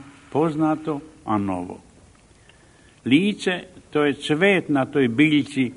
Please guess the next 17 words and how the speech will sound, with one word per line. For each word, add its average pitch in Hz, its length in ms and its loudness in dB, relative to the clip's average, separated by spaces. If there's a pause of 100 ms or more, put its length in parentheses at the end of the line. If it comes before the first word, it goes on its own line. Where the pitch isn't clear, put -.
koja 120 220 -2
se 117 140 -6
zove 110 440 -4
čovek. 107 380 -6 (1040)
Cvet 185 540 2 (300)
koji 143 220 4
se 147 180 -2
kreće, 156 720 0
menja, 160 760 6 (1200)
izraz 160 540 4 (240)
od 131 180 0
smeha, 147 840 4
zanosa 147 800 4 (100)
ili 127 260 4
zamišljenosti 143 920 2 (420)
do 117 120 0
beslovesne 143 840 0